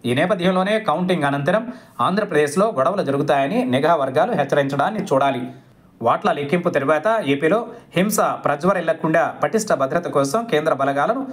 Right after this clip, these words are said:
రప్పిస్తున్నారు. ఈ బలగాలు మూడు వారాల పాటు ఏపీలో ఉంటాయి. ఆ తర్వాత పరిస్థితి ఏంటి?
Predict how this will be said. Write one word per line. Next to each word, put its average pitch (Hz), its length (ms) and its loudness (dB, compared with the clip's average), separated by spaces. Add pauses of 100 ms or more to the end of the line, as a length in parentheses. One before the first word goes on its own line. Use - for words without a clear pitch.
(160)
రప్పిస్తున్నారు. 143 540 -2 (360)
ఈ 123 80 2
బలగాలు 185 400 2 (100)
మూడు 175 240 2
వారాల 170 260 0
పాటు 143 160 0 (140)
ఏపీలో 143 220 2
ఉంటాయి. 131 360 0 (360)
ఆ - 120 4
తర్వాత 208 240 2
పరిస్థితి 156 400 -2
ఏంటి? 143 200 0